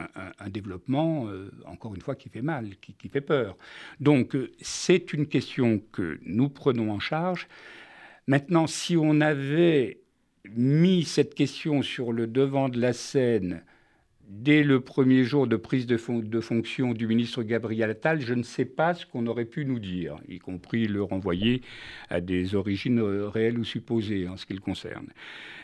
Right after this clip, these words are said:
Euh, non, alors c'est une question que, en tous les cas, qu'au Conseil des sages de la laïcité, parce que je m'exprime quand même aussi un peu en, en, en ce nom-là, euh, nous prenons en compte, et notamment avec le, le concours de Jacques Fredge et de beaucoup d'autres, dont Yanis Roder,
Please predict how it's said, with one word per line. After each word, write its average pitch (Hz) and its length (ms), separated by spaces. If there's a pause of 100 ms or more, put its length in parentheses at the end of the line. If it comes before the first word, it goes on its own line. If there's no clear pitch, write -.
Euh, 92 540
non, 131 220
alors 104 180
c'est - 180
une 147 120
question 156 300
que, - 240
en 143 80
tous - 140
les 127 100
cas, 82 260 (100)
qu'au 127 120
Conseil 131 320
des 117 120
sages 120 260
de 117 100
la 107 120
laïcité, 110 500
parce 104 140
que 120 100
je 104 80
m'exprime 113 400
quand 113 140
même 110 200
aussi 117 260
un 110 100
peu 107 300 (460)
en, 95 440
en, 120 60
en 107 60
ce - 160
nom-là, 107 500 (400)
euh, 95 160
nous 131 180
prenons 127 360
en 101 100
compte, 113 520 (320)
et 104 280
notamment 113 560
avec 107 260
le, 98 180
le 98 160
concours 107 340
de 92 100
Jacques 95 220
Fredge 131 360
et 156 80
de 139 80
beaucoup 117 280
d'autres, 127 360 (200)
dont 120 220
Yanis 110 380
Roder, 110 340